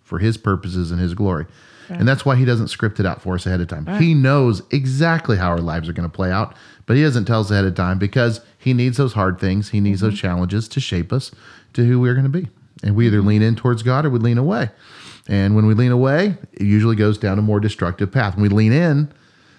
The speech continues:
Speaker 1: then it goes towards a godly path. And that's what I appreciate about C R. It helps people lean into God's healing,
Speaker 2: Mm-hmm.
Speaker 1: lean into his path, his direction. So for those of you listening to this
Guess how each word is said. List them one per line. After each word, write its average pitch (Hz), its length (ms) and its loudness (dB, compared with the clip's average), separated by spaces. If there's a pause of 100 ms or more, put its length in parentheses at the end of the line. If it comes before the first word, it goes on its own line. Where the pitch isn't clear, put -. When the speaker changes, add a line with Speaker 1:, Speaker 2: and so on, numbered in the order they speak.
(140)
Speaker 1:
then 92 500 -2
it 95 120 -4
goes 95 240 2
towards 90 220 -2
a 85 60 -2
godly 95 320 0
path. 87 260 -4
And 117 80 2
that's 156 180 2
what 151 100 4
I 131 40 2
appreciate 110 360 0
about 98 200 -2
C 104 160 0
R. 80 220 -2 (340)
It 104 140 0
helps 110 260 0
people 101 300 0
lean 107 400 2
into 107 380 0
God's 92 360 -2
healing, 92 420 -2
Speaker 2:
Mm-hmm. 92 160 -4
Speaker 1:
lean 101 200 0
into 104 220 0
his 107 200 0
path, 87 360 -6
his 90 140 -4
direction. 90 480 -4
So 82 280 -6 (520)
for 113 120 -2
those 143 240 2
of 147 40 2
you 156 100 2
listening 156 360 2
to 139 60 2
this 147 280 -4